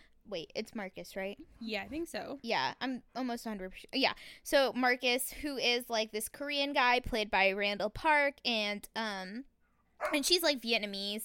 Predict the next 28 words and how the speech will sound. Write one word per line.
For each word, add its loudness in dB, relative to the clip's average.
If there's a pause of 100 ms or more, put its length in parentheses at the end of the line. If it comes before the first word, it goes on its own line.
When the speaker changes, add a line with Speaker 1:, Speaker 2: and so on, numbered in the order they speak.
(760)
Speaker 1:
And 2
so 0 (300)
they've 6
been 0
best -2
friends, 0
and 2
then -4
they -4 (240)
fell 4
out 6
of 0
friendship 0
when -2
they 0
slept -2
together 0
when -6
they -4
were -6
eighteen, -6
because -6
basically -4
it -8
just, -12
like, -4
ended 0
bad, 2